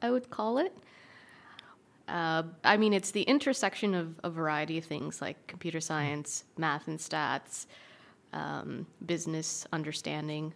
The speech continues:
things like that. I actually had a very good description by someone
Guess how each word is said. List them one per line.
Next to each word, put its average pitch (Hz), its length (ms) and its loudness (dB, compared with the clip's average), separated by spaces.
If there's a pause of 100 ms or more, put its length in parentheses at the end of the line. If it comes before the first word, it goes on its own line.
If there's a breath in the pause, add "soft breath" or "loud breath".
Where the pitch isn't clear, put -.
things 165 220 -6
like - 140 -8
that. 151 280 0 (340 loud breath)
I 190 100 4
actually 214 280 4
had 220 160 2
a 208 60 0
very 208 260 2
good 196 220 0
description 190 540 -4
by 180 120 0
someone 185 560 0